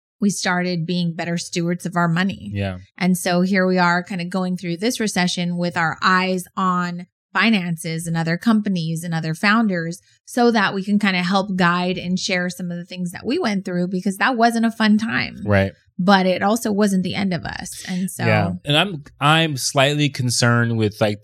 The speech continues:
Speaker 2: the generation that's out there now
Speaker 1: Mm-hmm.
Speaker 2: that has only, and if you listen to this,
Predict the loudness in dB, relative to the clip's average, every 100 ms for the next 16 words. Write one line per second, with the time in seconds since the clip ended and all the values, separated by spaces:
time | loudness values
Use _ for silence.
0 | _ -10 -4 0 4 4 4 2 2 -2
1 | -2 2 0 2 -2 2 2 2 2 0
2 | 0 0 -4 -8 _ -6 0 2 2 0
3 | -4 -4 -2 0 2 2 2 2 2 2
4 | 4 2 0 -2 -2 -2 -4 -10